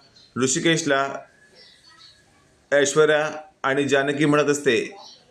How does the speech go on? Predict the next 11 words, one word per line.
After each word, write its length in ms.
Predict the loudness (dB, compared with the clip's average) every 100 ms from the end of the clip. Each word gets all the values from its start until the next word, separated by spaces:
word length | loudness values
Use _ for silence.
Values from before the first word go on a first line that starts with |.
| -12
"सॉरी, 520 | -2 0 0 -2 -4 -6
आम्ही 260 | -4 -2
चुकलो." 440 | -2 2 2 0 -4 -4
त्यावर 260 | -2 0 0
जानकीला 640 | 0 -2 -2 0 0 0 -2
आता 280 | -4 -2 -2
सौमित्र 440 | -2 -2 -2 -2
म्हणत 220 | -2 -2
असतो, 300 | -4 0 2
"जानकी 400 | 2 0 -2 -2
बहिणी, 460 | 0 0 -2 -8 -12